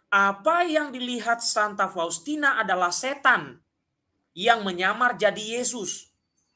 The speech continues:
Walaupun isi doanya baik,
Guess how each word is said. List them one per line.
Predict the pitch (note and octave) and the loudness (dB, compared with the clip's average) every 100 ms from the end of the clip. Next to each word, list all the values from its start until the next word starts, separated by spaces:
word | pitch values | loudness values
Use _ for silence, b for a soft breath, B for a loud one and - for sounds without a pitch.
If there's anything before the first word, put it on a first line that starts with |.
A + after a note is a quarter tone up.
| _ _ _ - | _ _ _ -4
Walaupun | G#3 C#4+ D#4 D#4 D#4 D#4 C#4 | 0 4 4 4 2 -6 0
isi | B3 B3+ | 0 2
doanya | G#3 G#3+ A#3 C#4 | 0 2 0 0
baik, | G3 B3 D4+ D#4 | 4 6 4 -2